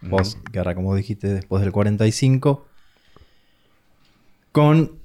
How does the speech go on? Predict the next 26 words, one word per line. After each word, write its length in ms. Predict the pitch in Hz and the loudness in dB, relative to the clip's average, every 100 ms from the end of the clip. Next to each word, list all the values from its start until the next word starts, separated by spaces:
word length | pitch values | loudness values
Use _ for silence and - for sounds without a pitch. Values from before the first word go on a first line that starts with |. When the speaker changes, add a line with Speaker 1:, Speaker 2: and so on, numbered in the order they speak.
| - | -8
Speaker 2:
vos 160 | 139 139 | 0 2
fíjate 280 | 135 143 143 | 2 2 4
que 100 | 127 | 4
vienen 480 | 131 131 120 113 101 | 6 6 6 4 2
que 200 | 107 101 | 2 2
el, 220 | 98 - - | 0 -4 -6
que 120 | 101 | -2
los 140 | 98 | -2
protagonistas, 1000 | - 95 98 101 113 - 110 101 98 - - | -2 0 2 2 0 -2 -4 -4 -6 -10 -12
eh, 340 | - - 98 - | -12 -14 -20 -16
masculinos, 840 | 95 - 107 113 135 131 139 - - | -14 -6 -2 0 0 -2 -4 -8 -18
no 100 | - | -14
sé 140 | 127 190 | -10 -6
si 120 | 95 | -4
Speaker 1:
Ujú. 80 | 92 | 0
Speaker 2:
todos, 460 | 151 143 113 - - | 2 4 2 -4 -10
pero 340 | 107 104 104 | -8 -6 -8
sí, 320 | - 226 156 | -8 -10 -10
o 200 | 151 127 | -12 -10
la 100 | 123 | -6
mayoría 400 | 120 123 123 139 | -4 -2 0 2
estuvieron 600 | 131 - 113 117 113 - - | 0 0 2 2 0 -4 -12
de, 260 | - 123 - | -14 -12 -6
en 140 | 107 | -2
la 100 | 107 | 2
guerra, 360 | 127 104 85 | 2 2 0